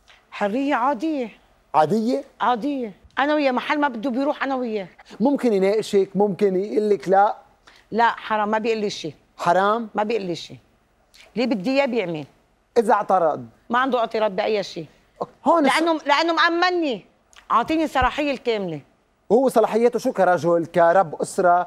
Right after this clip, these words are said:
Speaker 2: هو دوره شو؟
Speaker 1: دوره رجال.
Speaker 2: شو يعني؟
Speaker 1: رجال لازم يشتغل ويأمن حياته لمرته وأولاده.
Speaker 2: أنت بدك شريك أو بدك رجل خاضع؟
Speaker 1: لا، أنا بدي شريك لحياتي.
Speaker 2: شو مفهوم الشراكة؟
Speaker 1: بكل شيء.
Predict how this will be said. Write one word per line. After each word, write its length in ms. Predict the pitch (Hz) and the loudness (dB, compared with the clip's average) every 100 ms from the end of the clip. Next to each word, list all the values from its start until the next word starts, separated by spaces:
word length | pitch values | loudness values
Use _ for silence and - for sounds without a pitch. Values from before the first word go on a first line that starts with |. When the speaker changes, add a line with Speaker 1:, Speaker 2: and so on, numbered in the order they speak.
| 170 | 0
Speaker 2:
هو 220 | 226 240 | 2 4
دوره 280 | 240 247 233 | 2 2 0
شو؟ 260 | - 202 139 _ _ - | 0 -4 -4 _ _ 0
Speaker 1:
دوره 320 | 240 311 349 | 2 2 2
رجال. 500 | 370 202 359 320 226 - | 0 2 2 2 -2 -4
Speaker 2:
شو 120 | 247 | 2
يعني؟ 420 | 233 185 175 175 _ 208 | 4 4 0 -4 _ -2
Speaker 1:
رجال 460 | 233 147 285 330 | -2 2 2 4
لازم 260 | 294 277 254 | 0 -2 -4
يشتغل 440 | 247 - 277 330 | -4 -2 0 2
ويأمن 380 | 285 - 294 269 | 0 0 -2 -2
حياته 420 | - 247 285 294 | -2 0 2 2
لمرته 380 | 240 240 294 330 | 0 2 0 0
وأولاده. 540 | 320 311 320 233 208 - _ - - | -2 2 0 0 -6 -8 _ -16 -2
Speaker 2:
أنت 160 | 294 240 | 0 2
بدك 280 | 254 233 - | 2 0 0
شريك 500 | 226 214 269 294 - | 2 2 2 0 0
أو 100 | 226 | 2
بدك 320 | 220 208 220 | 2 0 0
رجل 280 | 233 185 180 | 0 0 -2
خاضع؟ 460 | - 180 156 143 117 151 | 0 0 2 0 -2 -2
Speaker 1:
لا، 100 | 233 | 0
أنا 200 | 240 233 | 0 -2
بدي 140 | 208 | -4
شريك 340 | - 254 277 | -4 -4 -2
لحياتي. 640 | 254 - 233 233 233 - 151 _ _ | -6 -4 -2 -2 -4 -10 -16 _ _
Speaker 2:
شو 160 | - 330 | -2 2
مفهوم 360 | 294 196 202 | 2 0 -4
الشراكة؟ 600 | 180 - 156 156 139 135 117 _ _ _ - | -4 -2 0 0 0 -8 -10 _ _ _ -8
Speaker 1:
بكل 300 | 247 339 339 | -4 -2 -2
شيء. 260 | - 202 | -4 -8